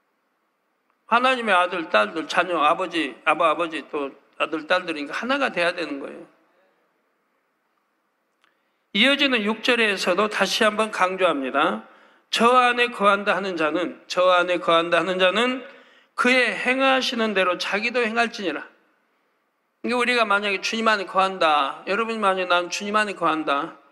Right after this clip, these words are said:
나 주님과 하나다, 나 주님한테 거한다", 다시 말해, 뭐, 주님 사랑한다, 주님 믿는다고 한다면은 그의 행하시는 대로 자기도 행할지니라. 우리 주님의 행하신, 그것이 아버지 뜻입니다.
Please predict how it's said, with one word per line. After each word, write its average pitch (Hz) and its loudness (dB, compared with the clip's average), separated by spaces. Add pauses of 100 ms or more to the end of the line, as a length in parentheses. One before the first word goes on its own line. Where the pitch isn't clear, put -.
(200)
나 190 0
주님과 240 0
하나다, 180 -2 (200)
나 180 2
주님한테 226 -2
거한다", 165 -2 (540)
다시 208 0
말해, 208 2
뭐, 180 -4
주님 220 -2
사랑한다, 202 -2
주님 202 -6
믿는다고 190 -2
한다면은 180 0 (560)
그의 254 4
행하시는 254 0
대로 139 -2 (460)
자기도 214 0
행할지니라. 214 -2 (960)
우리 302 2
주님의 254 0
행하신, 254 -4
그것이 247 -2
아버지 233 0
뜻입니다. 165 -4